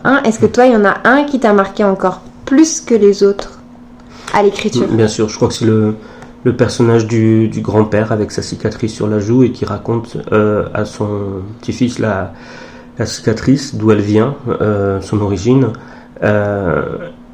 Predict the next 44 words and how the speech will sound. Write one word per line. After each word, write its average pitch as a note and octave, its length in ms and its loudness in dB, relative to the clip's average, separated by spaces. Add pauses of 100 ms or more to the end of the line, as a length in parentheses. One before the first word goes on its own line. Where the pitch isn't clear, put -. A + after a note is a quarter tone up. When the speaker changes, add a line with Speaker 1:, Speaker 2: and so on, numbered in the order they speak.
(140)
Speaker 2:
je - 120 -4
crois - 280 -2
que - 80 -8
c'est A#2 180 -2
celui A2+ 260 -6
qui A2+ 120 -4
m'a A#2 160 2
le A#2 120 0
plus A2 240 -10
marqué A2+ 300 0
parce G#2+ 200 -4
que, B2 220 0
parce - 220 -6
que A#2+ 100 -4
les, G#2 380 -2 (640)
les G#2+ 120 0
corps A#2+ 220 0
ont G2+ 280 -2
tous A2 240 -6
des G#2+ 120 -2
traces. - 520 -6 (240)
Cette - 220 -6
cicatrice - 480 -2
est - 140 -12
une G2 120 -2
trace, - 360 -6
que - 100 -10
c'est - 140 -10
celle G#2+ 220 0
de G#2 80 -2
son G2 240 -4
histoire, A#2+ 380 -2
qu'il F#2 140 -2
en F#2 100 2
est F2+ 60 2
fier, B2 460 -4 (300)
qu'il A2 140 -2
n'hésite G2+ 220 -2
pas A#2 120 2
à - 40 2
la A2 80 2
partager, A2 520 -2 (560)
et, G#2 220 2
euh, G2 420 2